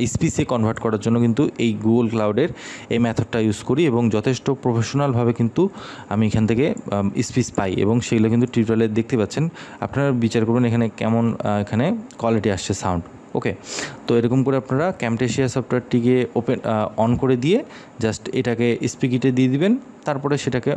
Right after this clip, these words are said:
অডিওতে আপনারা, আহ, এমপি ফোর যেহেতু Camtasia-তে ভিডিও সহ হয়, তো এমপি ফোর আকারে ফরম্যাটে আসে। পরে আপনারা শুধুমাত্র অডিও করতে চাইলে অনলাইনে বা যে কোনো সফটওয়্যার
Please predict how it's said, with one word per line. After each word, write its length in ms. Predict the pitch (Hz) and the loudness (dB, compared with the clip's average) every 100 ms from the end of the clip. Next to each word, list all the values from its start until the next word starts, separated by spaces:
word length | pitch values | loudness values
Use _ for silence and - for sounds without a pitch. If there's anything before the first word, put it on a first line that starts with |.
| - | 0
অডিওতে 600 | 107 107 117 117 120 117 | 0 4 4 4 2 0
আপনারা, 360 | 107 107 107 123 | 0 -2 -2 -2
আহ, 800 | - - - - 104 101 98 117 | -6 -18 -18 -6 -2 0 0 0
এমপি 220 | 110 123 | 2 2
ফোর 240 | 120 120 | 2 2
যেহেতু 260 | 110 110 123 | 4 2 2
Camtasia-তে 800 | 110 104 107 104 123 110 117 110 | -2 -2 0 0 0 0 2 0
ভিডিও 440 | 104 117 123 - | 0 2 2 0
সহ 280 | - 113 107 | -2 -2 0
হয়, 220 | 107 160 - | 0 -2 -2
তো 160 | 113 - | -2 0
এমপি 200 | 117 123 | 0 0
ফোর 280 | - 127 107 - | 0 0 0 -2
আকারে 360 | 107 107 107 107 | -4 -4 -2 -2
ফরম্যাটে 360 | - 107 104 | 0 0 0
আসে। 300 | 101 95 156 277 - - - | 0 0 -2 -4 -10 -14 -6
পরে 180 | - 160 | -2 0
আপনারা 360 | 156 156 151 147 | -2 -2 -2 -2
শুধুমাত্র 460 | - 131 135 127 | 0 0 0 2
অডিও 240 | 113 110 113 | 2 2 2
করতে 220 | 113 117 | 2 0
চাইলে 200 | 160 202 | 2 0
অনলাইনে 500 | - - 117 117 120 | 0 -2 0 2 2
বা 160 | 113 107 | 0 0
যে 120 | 113 | -2
কোনো 320 | 113 113 - | 0 0 -2
সফটওয়্যার 360 | - 104 - | -4 -6 -4